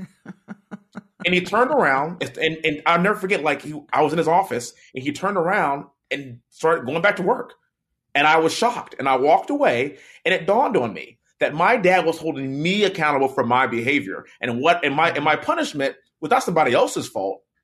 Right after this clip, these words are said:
That was my fault. Later on, I found out that he actually went, he did go talk to that teacher, and actually our sentencing, if you wanna call it that, ended up being equal. But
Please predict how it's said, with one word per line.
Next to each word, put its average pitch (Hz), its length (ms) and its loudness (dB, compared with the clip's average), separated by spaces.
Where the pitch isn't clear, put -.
That 269 160 4
was 240 140 2
my 294 180 4
fault. - 480 -6
Later 240 320 8
on, 208 100 6
I 175 100 4
found 151 340 2
out 135 200 6
that 131 60 -2
he 147 80 2
actually 147 400 -4
went, 170 200 0
he 147 120 -6
did 160 240 2
go 139 120 2
talk 135 200 0
to 131 80 -6
that 120 200 0
teacher, 120 440 -4
and 143 240 0
actually 139 500 2
our 127 480 2
sentencing, 117 680 -6
if 113 100 -20
you 123 40 -12
wanna 117 140 -4
call 147 280 0
it - 100 -8
that, 113 240 -2
ended 151 200 2
up 147 140 0
being 127 280 0
equal. 117 420 -2
But - 140 0